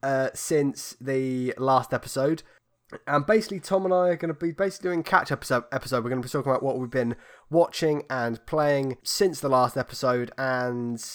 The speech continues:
also there's something I wanna bring up that was fairly recent that's also very exciting. So we'll begin with Tom. Tom, we'll start with watching. What was the,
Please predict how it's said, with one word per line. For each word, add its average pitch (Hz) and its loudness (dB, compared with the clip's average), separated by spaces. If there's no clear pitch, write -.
also 156 0
there's 135 -2
something 147 0
I 143 4
wanna 139 2
bring 131 -2
up 123 0
that 131 -4
was 135 -6
fairly 240 -4
recent 226 -4
that's 135 -8
also 131 0
very 127 -2
exciting. 117 -2
So 131 4
we'll 147 0
begin 220 2
with 185 0
Tom. 156 4
Tom, 165 2
we'll 190 0
start 220 2
with 196 2
watching. 143 0
What 180 2
was - -8
the, 147 0